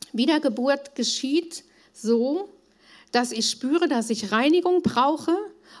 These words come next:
und mein Vertrauen und meine Hoffnung auf Jesus setze und ihm glaube. Mein Part ist dann einfach, das anzunehmen, und Gott für dieses Geschenk zu danken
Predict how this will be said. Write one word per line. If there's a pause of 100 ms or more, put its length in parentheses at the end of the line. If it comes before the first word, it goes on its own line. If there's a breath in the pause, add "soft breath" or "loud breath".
(160 soft breath)
und (120)
mein
Vertrauen
und
meine
Hoffnung (100)
auf
Jesus
setze
und
ihm
glaube. (1500 soft breath)
Mein
Part
ist
dann
einfach,
das
anzunehmen, (480 loud breath)
und (240)
Gott
für
dieses
Geschenk
zu
danken